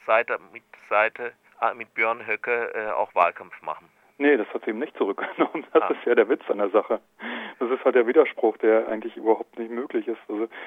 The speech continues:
Speaker 2: sie sagt, sie will mit Björn Höcke Seite an Seite kämpfen
Speaker 1: Hm.
Speaker 2: im Wahlkampf und sagt aber gleichzeitig noch, sie steht dazu,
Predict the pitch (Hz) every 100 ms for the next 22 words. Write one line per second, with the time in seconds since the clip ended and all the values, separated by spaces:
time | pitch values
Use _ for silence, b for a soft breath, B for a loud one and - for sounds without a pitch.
0 | B B 117 117 135 - - - 113 123
1 | 127 120 - - 120 113 135 123 107 120
2 | - 117 117 113 - - 117 135 - 214
3 | - _ _ 104 104 _ _ _ _ _
4 | _ - - 120 110 123 - 175 220 -
5 | _ _ _ - 120 135 127 117 104 117
6 | - 151 - 160 165 - B B B B
7 | B - 117 - 113 135 - - 165 214